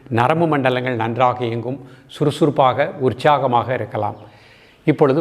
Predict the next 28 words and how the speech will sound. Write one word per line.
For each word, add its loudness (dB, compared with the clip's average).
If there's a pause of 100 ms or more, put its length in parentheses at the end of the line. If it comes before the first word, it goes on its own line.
(120)
ஒவ்வொரு 2 (720)
நிலையா 4
நம்ம -4
பார்ப்போம். 0
முதல்ல 2
நம்ம -2
பார்க்கக்கூடியது -2 (580)
பிரம்மரி 4 (220)
அப்படிங்கிற -2
ஒரு -4
பயிற்சி. -8 (480)
எப்படி 2
பண்றேன்னு 2
பார்த்துக்கோங்க. -2
இது -6
சுகாசன 0
நிலை, -2 (640)
நிமிர்ந்து 4
உட்கார்ந்துருக்கிறேன். -4 (1500)
கண்ணை 4
மூடி 6 (100)
மூச்சை 2
மட்டும் 0
ஒரு -2
பத்து -2
செகண்ட் -2
கூர்ந்து 2
கவனிங்க. -6